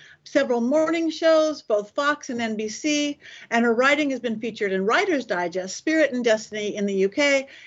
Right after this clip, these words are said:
and online at elephant journal dot com. Ladies and gentlemen, welcome, Tess.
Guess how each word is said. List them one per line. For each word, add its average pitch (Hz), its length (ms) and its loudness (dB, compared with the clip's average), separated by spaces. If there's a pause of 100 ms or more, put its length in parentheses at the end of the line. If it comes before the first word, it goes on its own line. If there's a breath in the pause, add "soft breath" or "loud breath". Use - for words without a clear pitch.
and 214 140 -2
online 285 600 0
at - 220 -4
elephant 220 420 0
journal 202 500 -2
dot 190 420 2
com. 175 600 0 (320 loud breath)
Ladies 302 320 6
and 370 100 2
gentlemen, 294 420 -4
welcome, 349 400 -2
Tess. - 880 -2